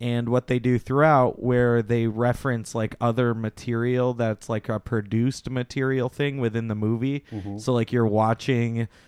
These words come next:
Speaker 1: the, like, news channel
Speaker 2: Mm-hmm.
Speaker 1: about, like, recruitment and aliens and stuff like that. You're watching that before you get thrown into the movie.
Speaker 2: Mm-hmm.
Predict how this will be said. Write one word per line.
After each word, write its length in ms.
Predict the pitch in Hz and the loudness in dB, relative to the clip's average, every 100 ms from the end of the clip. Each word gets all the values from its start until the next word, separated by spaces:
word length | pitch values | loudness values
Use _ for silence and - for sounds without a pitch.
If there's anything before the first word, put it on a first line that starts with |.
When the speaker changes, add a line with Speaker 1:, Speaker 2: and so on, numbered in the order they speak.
| _ - | _ -6
Speaker 1:
the, 240 | 113 113 | 0 0
like, 680 | 110 107 107 107 107 - - | 2 0 0 0 -2 -6 -8
news 540 | 113 113 120 120 - | -2 2 4 2 0
channel 680 | - 135 123 123 123 123 120 117 | -4 -2 0 0 0 0 -2 -6
Speaker 2:
Mm-hmm. 340 | 113 110 110 | -10 -8 -2
Speaker 1:
about, 520 | 113 110 113 117 120 | 0 2 2 2 2
like, 260 | 120 113 - | 0 -2 -2
recruitment 800 | 117 - - 127 117 120 113 - | -6 -6 0 0 2 0 0 0
and 160 | 113 107 | -4 -4
aliens 580 | 110 110 113 113 113 104 | -4 -2 0 0 -2 -6
and 120 | 110 | -10
stuff 300 | - 117 107 | -6 -4 -2
like 220 | 113 101 | -4 -2
that. 340 | 110 110 120 - | 0 2 2 2
You're 140 | 113 | 2
watching 460 | 113 117 - 113 110 | 2 0 -2 -4 0
that 260 | 110 120 | 0 0
before 280 | 123 - 120 | -2 -2 0
you 120 | 117 | 0
get 160 | 107 - | -2 -6
thrown 340 | - 117 113 | -2 0 0
into 240 | 113 110 117 | -2 -4 -6
the 100 | 101 | -4
movie. 540 | 101 104 117 135 139 | -2 0 0 0 -2
Speaker 2:
Mm-hmm. 320 | 117 107 107 | -6 -6 -8